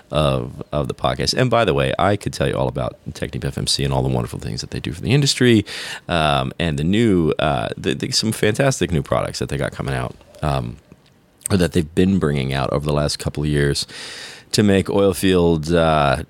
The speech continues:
operations, drilling and completions and, uh, production and all of those things um, uh, safer and cleaner and more automated and more modern and, uh,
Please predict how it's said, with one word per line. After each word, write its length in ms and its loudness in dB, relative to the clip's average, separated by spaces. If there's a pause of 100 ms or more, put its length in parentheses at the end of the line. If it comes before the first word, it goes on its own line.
operations, 800 0
drilling 600 2
and 520 -2
completions 800 0
and, 460 -2
uh, 240 0
production 580 0
and 100 2
all 140 2
of 80 2
those 220 0
things 560 0 (580)
um, 540 -2 (140)
uh, 280 -6
safer 480 0
and 260 -4
cleaner 640 -2
and 400 -4
more 220 -2
automated 800 0
and 200 -4
more 160 2
modern 640 -2 (180)
and, 540 -4
uh, 260 0